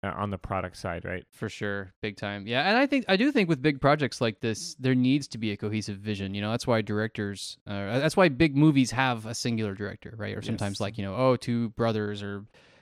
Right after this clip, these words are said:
Speaker 2: a small team or, like, uh, the Wachowski siblings, that kind of thing, right? It's, whatever it is, it's never like, "There's fifteen directors. <laughs> Let's get this movie made." Yeah, so I, I do think that having that one distinctive, um,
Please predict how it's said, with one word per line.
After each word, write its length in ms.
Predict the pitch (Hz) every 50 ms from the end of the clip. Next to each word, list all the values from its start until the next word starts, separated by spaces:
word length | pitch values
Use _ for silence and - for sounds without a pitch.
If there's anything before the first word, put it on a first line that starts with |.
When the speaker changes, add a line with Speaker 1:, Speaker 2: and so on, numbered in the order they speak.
| _ -
Speaker 2:
a 60 | 123
small 200 | - - 113 110
team 280 | 104 - - 107 101 98
or, 180 | 95 101 104 104
like, 220 | 113 107 98 -
uh, 240 | 110 107 104 101 98
the 80 | 110 107
Wachowski 540 | 113 - - 117 110 107 - - 110 98 -
siblings, 360 | - 98 98 98 92 95 101
that 100 | - 101
kind 120 | - 98 98
of 60 | 107
thing, 160 | - - 104
right? 160 | 104 104 104
It's, 220 | - 120 110 - - _ _ _ _ _ _ -
whatever 340 | 135 151 170 208 208 208
it 60 | 180 165
is, 160 | 165 147 127
it's 160 | 127 - -
never 340 | 143 147 156 165 165 160 175
like, 340 | 160 151 135 131 - - - _ _ _ _ _ _ _ _
"There's 160 | - 131 123 -
fifteen 380 | - 147 - - 202 214 233
directors. 720 | 254 320 339 349 - 277 220 190 170 151 135 120 - - - - - - - - -
<laughs> 380 | 196 175 - - - 196 - -
Let's 200 | - - - -
get 260 | - - - 240 - -
this 240 | 233 226 - - - 196 165 - _ - - - - - - - - - -
movie 280 | 143 160 202 196 190 175
made." 280 | 135 131 127 120 110 -
Yeah, 280 | 131 127 120 107 104
so 100 | 104 - 170
I, 180 | 170 165 156
I 20 | 170
do 120 | 165 180 165
think 180 | 165 143 127
that 100 | - 127 117
having 240 | 127 123 123 120
that 160 | 113 110 107 113
one 240 | 110 110 110 110 107
distinctive, 560 | 107 104 - - 117 107 - 104 98 104 110
um, 380 | 101 98 95 95 92 92 92